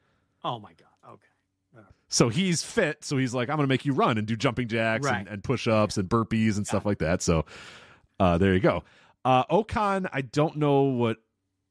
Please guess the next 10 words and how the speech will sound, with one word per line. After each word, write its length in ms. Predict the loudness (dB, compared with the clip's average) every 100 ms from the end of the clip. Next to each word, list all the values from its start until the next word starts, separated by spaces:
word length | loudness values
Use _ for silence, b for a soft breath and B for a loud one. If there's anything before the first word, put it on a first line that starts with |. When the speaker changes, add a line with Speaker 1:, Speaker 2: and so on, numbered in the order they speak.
| _ _ _ _ _ _ _ -6
Speaker 2:
Okan 680 | -6 -2 -2 -2 -6 -10 -12
is. 920 | -8 -6 -8 -12 -10 -8 -6 -8 -12 _ -2
Oh, 80 | 0
he's 160 | 0 -2
doing 220 | -4 -4
a 80 | -6
bull 300 | -4 -2 0
rope 320 | 0 -2 -4
death 260 | -6 -6
match. 540 | -10 -16 -16 -18 -18